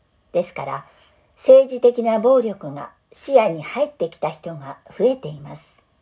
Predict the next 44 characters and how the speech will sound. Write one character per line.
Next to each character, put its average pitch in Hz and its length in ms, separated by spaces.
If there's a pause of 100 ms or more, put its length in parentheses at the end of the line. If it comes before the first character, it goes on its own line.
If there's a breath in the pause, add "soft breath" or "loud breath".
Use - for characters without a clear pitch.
(1200)
今 254 280
の 175 140
ア 165 80
メ 185 140
リ 190 80
カ 175 160
は、 185 260 (400)
千 285 300
九 185 200
百 156 260
八 202 340
十 220 240
九 269 260
年 160 300
の - 200 (440)
解 262 260
体 240 200
直 226 340
前 220 240
の 214 100
ソ 285 200
連 233 260
に 131 180
似 165 140
て 233 200
い 262 40
る 240 140
と 220 120
こ 214 140
ろ 190 100
が 151 240 (320 soft breath)
た 156 140
く - 80
さ 190 220
ん 202 40
あ 202 80
り 190 120
ま 180 160
す。 - 200 (2500)
ア 185 100
メ 202 140
リ 202 140
カ 185 180
は 185 240